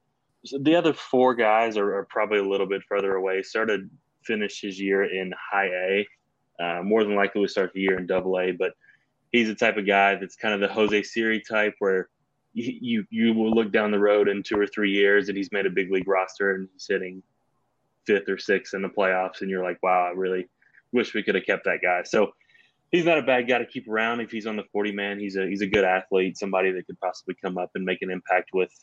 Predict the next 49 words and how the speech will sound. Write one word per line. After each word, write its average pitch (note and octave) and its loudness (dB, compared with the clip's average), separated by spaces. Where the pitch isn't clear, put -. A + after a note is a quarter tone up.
with G#2 -2
the - -20
stick G2+ 2
or, F#2 2
or F2+ -4
in, F#2 -8
play G#2+ 2
good F#2+ 0
defense F#2 -6
and F2+ -8
then F2+ -10
hit F2+ -4
a F2 -8
couple F2 -8
home F2+ -8
runs. F2 -12
But F2+ -2
yeah, A2 4
um, F2+ -4
I B2 4
don't A2 0
have F#2+ -2
any F#2+ -4
issues A2+ 0
with A2+ 2
it. A2+ 2
I G2+ 2
d-, G2 -2
think G2+ -4
they, F#2 -2
they F#2 -4
did F#2 0
a F#2 -2
good F2 -8
job F#2 -2
of F#2 -12
keeping F#2+ -10
the F#2 -10
guys F#2 -2
they F#2+ -8
needed F#2 -10
to - -20
keep. F#2 -8
There's F#2+ -8
nobody F2+ -6
that F2 -10
I F2+ -4
was F2 -10
like, F2+ -6